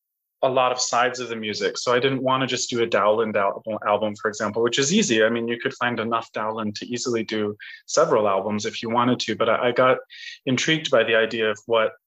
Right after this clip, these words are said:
what music was really around at the time and, and, like, what Dowland might have heard walking down the street in terms of these folk tunes and things, and how that might have influenced his compositions. And so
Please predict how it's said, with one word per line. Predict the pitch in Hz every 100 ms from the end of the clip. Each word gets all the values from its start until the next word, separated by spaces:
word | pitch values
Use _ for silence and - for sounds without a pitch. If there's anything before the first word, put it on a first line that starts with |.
| _
what | 127 135 135
music | 131 120 117
was | - -
really | 117 113
around | 104 101 107 110 107
at | -
the | -
time | 107 104
and, | 104 101 107
and, | 104 104
like, | 104 104
what | 113 -
Dowland | 110 110 120 107
might | 104 101
have | - 113
heard | 110 104 104 _ _ _ -
walking | 120 104 113
down | 104 104
the | 101
street | - 117 110
in | 104
terms | 104 104 101
of |
these | 101 -
folk | 117 113 -
tunes | 117 104
and | 104 101
things, | 104 104
and | 107
how | 110
that | 113 113
might | 113 110
have | 104
influenced | 110 117 117 110 101 - -
his | 120 117 - - - - - - -
compositions. | 120 110 107 110 - 104 101
And | 107
so | - 123 117